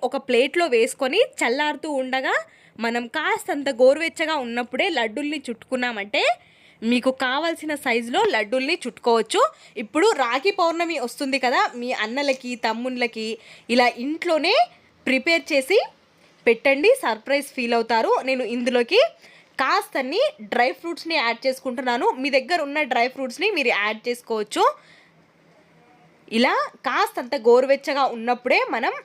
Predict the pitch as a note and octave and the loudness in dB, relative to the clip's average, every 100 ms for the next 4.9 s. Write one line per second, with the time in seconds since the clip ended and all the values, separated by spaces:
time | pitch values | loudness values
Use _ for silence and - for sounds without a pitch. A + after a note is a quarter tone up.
0 | - A#3 A3+ A#3+ C4+ D4+ D4+ B3+ G#3+ A#3+ | -10 -4 2 2 2 0 0 0 -2 -2
1 | D4+ F4 C#4 - - A3 G3+ C#4+ C5 - | -2 0 -2 -2 -2 0 0 0 -2 -4
2 | - - B3 D4 G4+ B3+ C4+ C#4+ D4+ C#4 | -20 -2 0 2 2 4 2 2 0 0
3 | D#4 A4 D#4+ B3 B3+ D#4 A#3 G#3 D4+ C4+ | -2 -2 -2 0 0 -2 -4 -4 -2 -2
4 | B3+ C4 C4 B3 B3+ G#3 G#3+ G#3+ | 0 -2 -2 -4 -2 -4 -4 -2